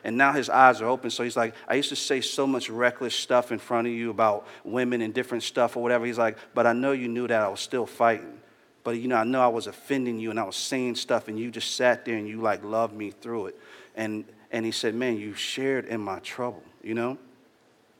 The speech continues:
I think when you believe God will supply every need of yours according to his riches and glory in Christ Jesus, you don't care about a lady getting your seats wet.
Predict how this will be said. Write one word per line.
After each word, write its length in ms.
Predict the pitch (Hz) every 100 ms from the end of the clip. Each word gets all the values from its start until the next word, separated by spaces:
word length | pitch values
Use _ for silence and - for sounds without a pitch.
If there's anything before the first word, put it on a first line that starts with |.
| _ _ _ - _ _ _ _ _ _ _ _ _ - - -
I 80 | 131
think 340 | - 165 139 - - - - - 135
when 140 | 127
you 160 | 139 127
believe 720 | 123 117 127 131 107 101 - 107
God 300 | 117 123 117
will 60 |
supply 460 | 117 117 - 120 117
every 180 | 113 113
need 220 | 113 117
of 140 | 107
yours 260 | 107 107 104
according 400 | 104 120 113 104
to 140 | 117
his 180 | 104 -
riches 420 | 107 107 117 107
and 120 | 104
glory 300 | 92 107 110
in 60 | 101
Christ 320 | - 107 104
Jesus, 480 | 117 107 104 104 - _ - - _ _ _ -
you 100 | 117
don't 160 | 143 170
care 220 | - 123
about 240 | 117 110
a 60 | 101
lady 340 | 104 110 107
getting 240 | 95 110 101
your 100 | 98
seats 400 | - 113 117 101
wet. 220 | 92